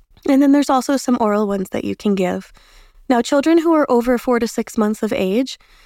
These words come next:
and are eating solid foods are able to take those sugar pellets by mouth. But younger children than that,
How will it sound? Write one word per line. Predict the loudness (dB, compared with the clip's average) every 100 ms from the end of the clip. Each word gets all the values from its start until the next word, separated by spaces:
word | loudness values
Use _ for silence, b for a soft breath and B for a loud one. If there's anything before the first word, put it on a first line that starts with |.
| b -2
and | 0 0
are | 0
eating | 2 2
solid | 0 0 -2 -2
foods | 0 2 0 -4
are | -4 0
able | 0 0 0
to | -2
take | -2 -2
those | -2 -2
sugar | -2 -2 -2
pellets | -2 -4 -4 -10 -20 -20 b b
by | -2 -2
mouth. | -2 -4 -4 -12 _ b b b -2
But | -2 0
younger | 0 0 0
children | -2 -2 0 0
than | 2 0
that, | 0 -2